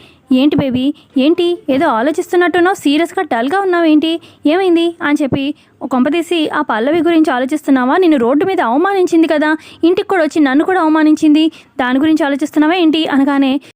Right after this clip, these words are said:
అప్పుడు భువన అంటుంది, "అది కాదు మమ్మీ, అసలు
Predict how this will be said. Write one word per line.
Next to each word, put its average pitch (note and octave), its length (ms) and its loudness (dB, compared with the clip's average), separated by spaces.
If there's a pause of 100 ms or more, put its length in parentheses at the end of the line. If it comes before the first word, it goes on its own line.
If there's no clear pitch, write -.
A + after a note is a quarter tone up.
(220)
అప్పుడు E4+ 220 0
భువన C4+ 320 0
అంటుంది, C#4+ 540 0 (260)
"అది C#4+ 120 0
కాదు D#4 340 -2
మమ్మీ, D4+ 360 2 (220)
అసలు D4+ 300 0